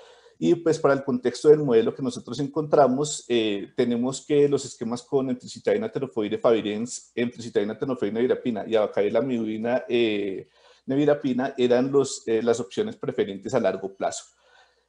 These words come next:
Eh, definitivamente pues necesitamos ampliar más estudios, eh, tener en cuenta la preferencia de los pacientes en la calidad de vida con estudios de costo de utilidad.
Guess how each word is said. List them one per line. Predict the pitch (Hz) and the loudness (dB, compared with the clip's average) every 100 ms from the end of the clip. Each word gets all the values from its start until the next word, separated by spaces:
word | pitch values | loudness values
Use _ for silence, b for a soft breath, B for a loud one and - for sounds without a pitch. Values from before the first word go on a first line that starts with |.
| - | -2
Eh, | 110 110 101 98 - | 0 0 -4 -8 -8
definitivamente | 127 135 120 120 123 123 123 131 127 | 2 4 4 2 -2 2 2 2 -4
pues | 143 147 | 2 2
necesitamos | 131 127 113 101 117 | 2 -4 -2 -2 2
ampliar | 156 123 120 110 | 0 2 2 2
más | 117 117 | 0 -4
estudios, | 131 - 110 120 147 - 123 110 | -6 -4 -2 -2 -2 -8 -6 0
eh, | 107 104 - | 0 -2 -4
tener | - 123 117 | 0 2 2
en | 123 | 0
cuenta | 147 143 | 0 2
la | 135 | 0
preferencia | 120 - 104 98 123 | -2 -2 -2 2 4
de | |
los | 123 123 | 4 2
pacientes | 104 - 98 95 151 - - | -2 -2 -4 -4 -6 -8 -10
en | 107 | -8
la | 107 | -4
calidad | - 107 104 | -2 0 0
de | - | 0
vida | 110 120 | 0 2
con | 123 120 - | 2 -2 -10
estudios | 110 - 104 | -14 -8 -6
de | 117 | -6
costo | - - 107 | -8 -12 -12
de | - | -8
utilidad. | 113 113 127 135 139 143 | -8 -4 -2 2 2 2